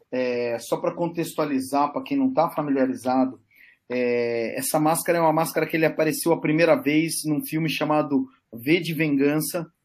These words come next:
tá? É, tinha um personagem do filme que usava máscara. Essa máscara, ela foi distribuída na B-Sides,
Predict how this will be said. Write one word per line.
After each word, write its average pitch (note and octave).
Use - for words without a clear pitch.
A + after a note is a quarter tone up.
tá? C3
É, C3
tinha D#3
um D#3+
personagem D#3
do D3
filme D#3
que -
usava C#3+
máscara. C3+
Essa -
máscara, D#3
ela D#3
foi D#3+
distribuída D#3
na F3
B-Sides, C#3+